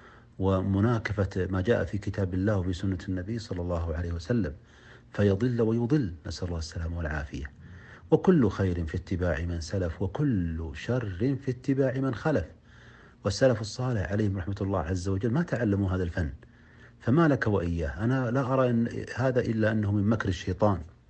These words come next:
وقد جاء في الأثر عن، عن معاذ بن جبل رضي الله عنه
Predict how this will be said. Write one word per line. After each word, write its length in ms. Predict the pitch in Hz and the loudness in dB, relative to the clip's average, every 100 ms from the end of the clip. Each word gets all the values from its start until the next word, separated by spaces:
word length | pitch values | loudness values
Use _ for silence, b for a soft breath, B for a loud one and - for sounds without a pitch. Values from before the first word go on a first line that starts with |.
| - - - - - - - - - B B B B B B - | -20 -20 -20 -20 -20 -20 -20 -20 -20 B B B B B B -4
وقد 220 | - 110 | 4 4
جاء 180 | 135 123 | 6 2
في 100 | 113 | 6
الأثر 460 | 139 127 120 101 - | 6 6 4 2 -4
عن، 380 | - 107 104 98 | 0 2 4 2
عن 520 | 92 101 101 98 92 95 92 | 2 2 2 0 -2 -4 -4
معاذ 440 | 104 98 127 113 | 0 2 4 2
بن 160 | 95 95 | 2 2
جبل 220 | 117 101 | 4 4
رضي 320 | 92 90 95 | 4 2 0
الله 340 | 90 92 92 90 | 2 0 2 2
عنه 280 | 131 98 | 2 0